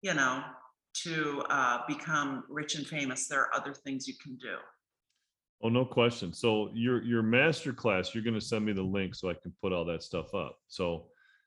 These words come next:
Speaker 2: your master class, you, was born out of, and I love, I love it. You know, now is, what's your why? And you talked about why did you do it?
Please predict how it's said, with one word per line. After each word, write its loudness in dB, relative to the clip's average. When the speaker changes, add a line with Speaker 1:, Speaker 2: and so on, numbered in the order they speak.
Speaker 2:
your 0
master 6
class, 2
you, 2
was 0
born 0
out 2
of, 2
and -2
I -2
love, 0
I -2
love 0
it. -8
You -4
know, -2
now 2
is, -2
what's -4
your 2
why? 0
And -6
you -4
talked -2
about -6
why 0
did -4
you -6
do 2
it? -2